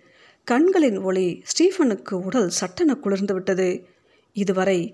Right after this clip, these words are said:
அப்படி ஒரு கரிசனத்தை எந்த முகத்திலும் கண்டதில்லை. பின்கட்டிலிருந்து வெளிப்பட்டவள் தன் கைகளின் ஈரத்தை பாவாடையில் துடைத்தபடி,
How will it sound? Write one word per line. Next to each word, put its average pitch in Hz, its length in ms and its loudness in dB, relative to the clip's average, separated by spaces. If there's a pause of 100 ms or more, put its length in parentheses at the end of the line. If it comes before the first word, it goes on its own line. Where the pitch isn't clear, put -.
(240)
அப்படி 320 400 0
ஒரு 208 220 2
கரிசனத்தை 190 640 -2 (260)
எந்த 196 300 -4
முகத்திலும் 185 500 -4
கண்டதில்லை. 185 520 -2 (640)
பின்கட்டிலிருந்து 226 760 2
வெளிப்பட்டவள் 190 720 -4 (380)
தன் 208 220 2
கைகளின் 302 500 2
ஈரத்தை 190 400 0
பாவாடையில் 202 600 -2
துடைத்தபடி, 196 540 -4